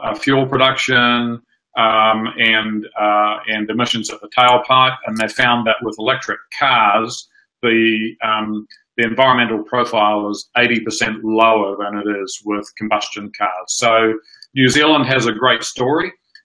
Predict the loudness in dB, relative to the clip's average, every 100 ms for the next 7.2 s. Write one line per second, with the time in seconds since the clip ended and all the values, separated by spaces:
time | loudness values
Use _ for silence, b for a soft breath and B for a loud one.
0 | _ 2 2 0 -4 0 2 4 4 4
1 | 2 -2 -8 -2 2 2 2 -2 -10 -4
2 | 0 2 0 -2 -6 -12 _ _ _ -4
3 | 0 2 2 0 -2 0 0 -2 -8 -6
4 | -4 -4 -4 -8 -6 -6 -4 -6 -8 -6
5 | -6 -6 -14 _ -4 0 0 -4 -10 B
6 | 4 6 8 8 6 2 2 4 6 4
7 | 2